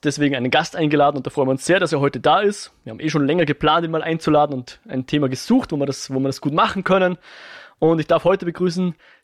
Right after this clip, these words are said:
den Sebastian. Hi Sebi, du bist Designer, U-X-Designer, um genau zu sein, Illustrator und ich, ich würde jetzt mal sagen, du bist einfach Ästhet im Allgemeinen, oder?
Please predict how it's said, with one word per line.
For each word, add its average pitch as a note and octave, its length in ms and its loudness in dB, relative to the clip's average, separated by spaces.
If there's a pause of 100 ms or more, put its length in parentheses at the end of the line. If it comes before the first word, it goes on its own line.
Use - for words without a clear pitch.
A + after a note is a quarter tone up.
(220)
den F#3+ 260 4
Sebastian. B2 1160 -2
Hi C#3+ 200 2
Sebi, D3+ 460 0 (240)
du F#3+ 100 0
bist - 460 -2
Designer, A3+ 720 2 (680)
U-X-Designer, F3+ 680 2
um F3 140 0
genau F3 200 4
zu E3+ 120 -6
sein, E3+ 340 2 (320)
Illustrator D#3+ 640 2
und D3 80 -2
ich, - 320 -8
ich C#3+ 140 -10
würde D3 120 0
jetzt D3 80 -6
mal C#3+ 100 2
sagen, C3+ 160 0
du C3+ 40 -4
bist C3+ 160 -6
einfach B2+ 200 -8
Ästhet - 520 2
im - 80 0
Allgemeinen, C#3+ 600 2
oder? E3+ 320 2